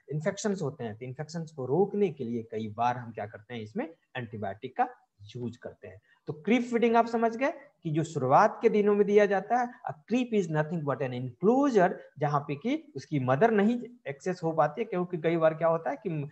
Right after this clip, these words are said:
बेबी के लिए feed रखा हुआ और mother जाके खा लेती है, तो this is known as creep feeding। क्रीप राशन का या क्रीप फीडिंग का एक सिंपल एक एग्जांपल दिया है, जैसे आपको राशन बनवाया था ना, मेज, व्हीट ब्रान, ग्राउंडनट, केक, फिश मील आजकल नहीं देते हैं, but it can be given,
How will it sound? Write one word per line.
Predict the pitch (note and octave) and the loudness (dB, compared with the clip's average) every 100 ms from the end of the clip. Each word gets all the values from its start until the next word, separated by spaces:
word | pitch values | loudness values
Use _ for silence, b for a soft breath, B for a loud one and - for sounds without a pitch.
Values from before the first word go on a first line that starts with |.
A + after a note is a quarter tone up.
| b _ | b _
बेबी | C#3+ C#3+ E3 | 0 0 0
के | D#3+ | -2
लिए | D#3 | -2
feed | D#3+ E3 D#3 | -2 -4 -4
रखा | D#3 D#3 | -4 -2
हुआ | A3 C#4 | 0 2
और | G3 | 0
mother | C#3 C3 A#2+ | 0 -2 0
जाके | A#2 A2+ | -2 -4
खा | G#3 A2 | -6 -6
लेती | G#2+ G#2 G#2+ | -6 -8 -12
है, | G#2 _ - | -18 _ -10
तो | |
this | B2 | -8
is | B2+ A#2+ A#2+ | -8 -10 -8
known | A#2+ F#3 | -6 -4
as | C#3+ A3 - _ _ - | -4 -6 -10 _ _ -4
creep | E3 D#3 | -2 -2
feeding। | - - - - _ _ _ _ | -6 -18 -20 -20 _ _ _ _
क्रीप | - C4+ C4+ | -2 -2 2
राशन | G#3+ G#3 A#3 A3 | 4 4 2 2
का | B3 | 2
या | B3 F#3+ | 4 2
क्रीप | - D#3 E3 | 0 -2 -2
फीडिंग | E3 D#3 D#3 | -4 -4 -2
का | A3+ - - | -2 -4 -8
एक | A3+ - | -8 -6
सिंपल | - A#3+ A#3+ | -6 -2 0
एक | G#3 | 2
एग्जांपल | F#3 E3 D3+ D3+ D#3+ | 0 0 0 0 -4
दिया | C#3 B2+ | -2 0
है, | B2 | 0
जैसे | C3 - | -2 -2
आपको | C3 B2+ C#3 - C#3 | -2 -2 -8 -10 -6
राशन | B2+ - D3+ | -4 -2 -4
बनवाया | B2+ C#3 C#3+ | -4 -2 -2
था | D#3 B3+ | -2 -4
ना, | D#4+ b b - | -8 b b -4
मेज, | C#3 C#3 C#3+ C#3 C#3 | 2 4 4 0 -4
व्हीट | C3 C3 C3 | -8 -8 -6
ब्रान, | B2+ C3 | -4 -4
ग्राउंडनट, | B2+ B2+ C3 B2 B2 | -4 -2 -2 -6 -8
केक, | - B2 - - | -6 -8 -8 -8
फिश | D3 D3+ | -8 -4
मील | C#3 C#3 | -2 0
आजकल | B2+ - D3 | -2 -4 -6
नहीं | F3 A3+ | -4 0
देते | - - | 0 0
हैं, | D#3 | -6
but | C#3 | -4
it | C3 A#2+ - | -8 -8 -4
can | F#3 F#3 | -4 -2
be | D#3+ | -4
given, | C#3 C3+ | -4 -4